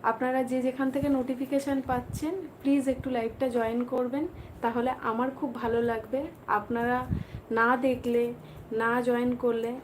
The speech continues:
আমারও কাজ করার এনার্জি থাকবে না আর ভালোও লাগবে না। তাই যদি লাইভটার নোটিফিকেশান পেয়ে থাকেন, প্লিজ লাইভটাকে জয়েন করুন।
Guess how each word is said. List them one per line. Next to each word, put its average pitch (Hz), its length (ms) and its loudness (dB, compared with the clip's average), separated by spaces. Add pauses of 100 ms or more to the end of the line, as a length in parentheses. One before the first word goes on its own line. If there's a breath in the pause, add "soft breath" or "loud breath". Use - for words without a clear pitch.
আমারও 233 340 2
কাজ 247 260 -2
করার 247 320 0
এনার্জি 247 400 2
থাকবে 247 400 -2
না 262 100 -2 (260)
আর 220 120 -4
ভালোও 214 360 0
লাগবে 208 400 -2
না। 208 140 -6 (680 loud breath)
তাই 233 280 2 (540)
যদি 240 280 6
লাইভটার 254 540 0
নোটিফিকেশান 254 640 0
পেয়ে 254 220 2
থাকেন, 262 340 -4 (880)
প্লিজ 269 240 2
লাইভটাকে 220 480 0
জয়েন 208 360 -2
করুন। 214 300 -6